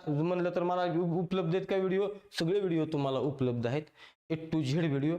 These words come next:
पण सर, मला लाईव्हला माझ्या इथे लाईव्ह सुद्धा चालू आहे, लाईव्हमध्ये हजर राहा. काय काय असणार बॅचमध्ये? जवळजवळ व्याकरणाचेच नव्वद plus व्हिडिओ आहेत. त्याच पद्धतीनं व्होकॅब्युलरीचे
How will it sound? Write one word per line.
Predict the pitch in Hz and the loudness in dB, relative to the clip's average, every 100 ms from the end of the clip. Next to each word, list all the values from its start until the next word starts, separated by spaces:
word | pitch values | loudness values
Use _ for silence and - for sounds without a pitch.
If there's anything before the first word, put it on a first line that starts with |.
| 170 - - _ - | -6 -18 -20 _ -6
पण | 170 | -4
सर, | 202 214 | 0 0
मला | 214 208 | 2 2
लाईव्हला | 208 214 208 | 2 2 2
माझ्या | 208 196 202 | 0 2 0
इथे | 196 202 190 - - | 0 0 -2 -6 -4
लाईव्ह | 143 147 208 | 0 0 0
सुद्धा | 214 165 139 | 0 0 -2
चालू | 135 131 131 | -2 -2 0
आहे, | 147 185 | 0 -2
लाईव्हमध्ये | 156 160 240 180 127 | 0 0 0 0 0
हजर | 117 117 120 131 | 0 0 -2 -2
राहा. | 135 165 - - - | -4 -6 -12 -20 -8
काय | 185 196 | -4 -2
काय | 214 214 | 0 0
असणार | 208 208 202 208 196 _ - | 0 0 0 0 -4 _ -2
बॅचमध्ये? | 175 180 190 185 202 - - _ 170 | -2 0 0 2 0 -4 -14 _ 0
जवळजवळ | 196 196 190 220 | 2 2 2 2
व्याकरणाचेच | 220 190 196 190 190 190 220 220 190 | 2 0 0 0 0 0 -2 -4 -2
नव्वद | 202 202 196 208 | 0 2 2 0
plus | 214 | 0
व्हिडिओ | 214 - 185 156 | -2 0 0 2
आहेत. | 143 127 147 - _ _ _ _ _ _ - | 2 0 -2 -6 _ _ _ _ _ _ -4
त्याच | 208 - | -2 0
पद्धतीनं | 214 185 196 208 214 | 0 0 0 0 0
व्होकॅब्युलरीचे | 214 - 190 185 214 196 202 208 214 220 | -2 -4 -6 -2 0 2 0 0 0 -2